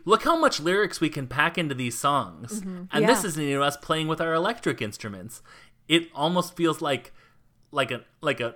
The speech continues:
Speaker 1: ad almost,
Speaker 2: Yeah.
Speaker 1: which
Speaker 3: Yeah.
Speaker 1: is weird. <laughs>
Speaker 3: I can see that.
Speaker 2: Yeah.
Speaker 1: So,
Speaker 2: This
Speaker 1: yeah.
Speaker 2: also feels much more like a, just a straight up and down love song than I feel like they've really done or do.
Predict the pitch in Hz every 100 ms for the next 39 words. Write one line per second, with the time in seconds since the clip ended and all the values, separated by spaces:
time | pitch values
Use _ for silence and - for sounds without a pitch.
0 | - 147 147 98 113 - - 117 110 95
1 | 120 - 190 185 - 196 175 151 90 -
2 | - - - - 539 587 - - - 392
3 | 214 160 160 - - - _ _ - -
4 | - - 127 104 98 _ _ _ _ _
5 | 208 262 339 311 320 311 240 247 - 214
6 | 208 - 208 190 196 190 180 208 - 190
7 | - 196 180 190 190 190 170 165 170 -
8 | 170 160 170 170 170 - 180 160 165 180
9 | 165 170 160 160 151 147 185 _ _ _
10 | _ _ _ 208 190 156 160 175 175 -
11 | 170 - 180